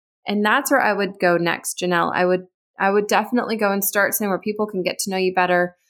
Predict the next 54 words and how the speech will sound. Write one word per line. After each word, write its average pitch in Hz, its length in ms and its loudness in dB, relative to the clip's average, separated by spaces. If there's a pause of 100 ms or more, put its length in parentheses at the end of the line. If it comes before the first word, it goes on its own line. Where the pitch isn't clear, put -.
(340)
and 196 120 -2
just 233 280 0
know 202 280 4
more 196 260 2
about 202 220 0
your 160 200 -4
offer. 165 540 -4 (340)
Whatever 208 400 2
type 269 220 0
of 269 60 -6
content 226 340 0
you 226 80 0
wanna 202 160 2
offer. 180 520 2
Obviously, 196 340 -2
we 220 160 0
have 247 160 2
a 220 40 -2
podcast 214 500 0
here, 208 140 0
R 196 180 2
V 180 100 -4
Entrepreneur. 190 680 -2 (480)
I'm 233 200 2
a 247 40 4
huge 220 280 0
fan 196 160 0
of 190 60 0
my 180 100 2
newsletter 180 440 2
slash 175 360 -2
blog 185 320 2
because 180 240 -6
I 160 80 -6
like 143 240 -8
writing. 185 540 0 (180)
There's 202 180 -4
no 214 340 4
right 175 300 2
or 165 80 0
wrong 160 320 0
answer. 160 540 -2
It's 180 200 -8
where 175 140 0
your 160 160 -4
customers 262 540 -4
are 285 200 2
and 180 180 -6
where 165 100 -6
you 185 280 -6
like 185 220 0
to 185 80 -6
hang 165 260 -8
out. - 240 -6